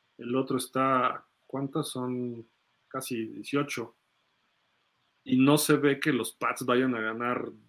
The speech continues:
más de diez este año, ¿no? Y como que ya le están empezando a apresurar a Belichick, ¿eh? En Nueva Inglaterra, ¿eh? De alguna forma.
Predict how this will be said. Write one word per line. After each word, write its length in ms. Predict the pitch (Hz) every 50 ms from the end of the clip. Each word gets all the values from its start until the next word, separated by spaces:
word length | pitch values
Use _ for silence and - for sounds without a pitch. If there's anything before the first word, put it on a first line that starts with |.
| _ _ _ _
más 240 | - 131 131 135 127
de 100 | 127 113
diez 500 | 113 123 127 127 117 - - - - - -
este 180 | - - - 135
año, 240 | 135 120 110 107
¿no? 200 | 107 123 151 156 - _ _ _ _ _ _ _ _ _ _ _ _ _ _ _ _ _ _ _ _ _ _ _ _ _ _ _ _ _ _ _ _ _ _ _ _ _ _ _ _ _ _ _ _ _ _ _ _ _ _ _ _ _ _ _ _ _ _ _ _ _ _ _ _ _ _ _ _ _ -
Y 80 | - -
como 200 | - 127 131 120
que 100 | 135 135
ya 80 | 160
le 60 | 208 196
están 240 | - - 202 202
empezando 560 | 196 185 165 147 143 - 165 175 180 185 170 135
a 160 | 120 117 117
apresurar 540 | 117 - 123 120 117 - 127 127 139 151 151
a 400 | 127 117 113 107 101 98 - -
Belichick, 440 | - 123 147 208 185 - - 135 123 139
¿eh? 140 | 175 208
En 180 | 190 160 131 120
Nueva 200 | 117 110 110 107
Inglaterra, 540 | 107 101 98 - 147 175 175 147 131 156 220
¿eh? 40 | 254
De 80 | 175
alguna 240 | 135 120 147 156 139
forma. 340 | - - 156 151 139 123